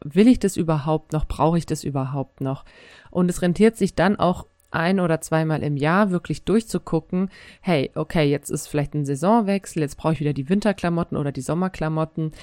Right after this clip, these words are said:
Dann schaue ich die einfach nochmal durch, ist da was dabei, was ich eben nicht mehr anziehen möchte vielleicht auch. Und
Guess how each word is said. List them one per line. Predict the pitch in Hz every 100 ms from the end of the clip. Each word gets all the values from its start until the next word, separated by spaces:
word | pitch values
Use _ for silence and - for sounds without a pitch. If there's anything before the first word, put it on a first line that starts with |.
| - - -
Dann | - 147
schaue | - 160 165
ich | -
die | -
einfach | 160 160 -
nochmal | 160 - 131 131
durch, | - 190 226 226 -
ist | 175 -
da | 160
was | 151 -
dabei, | 131 - 175 180 185 180
was | 160 -
ich | 156 -
eben | 151 160 -
nicht | 175 202 -
mehr | 185
anziehen | 160 151 - 147
möchte | 226 339 - 165
vielleicht | - 139 131 135 -
auch. | 135 131 143 - - _ - - -
Und | 175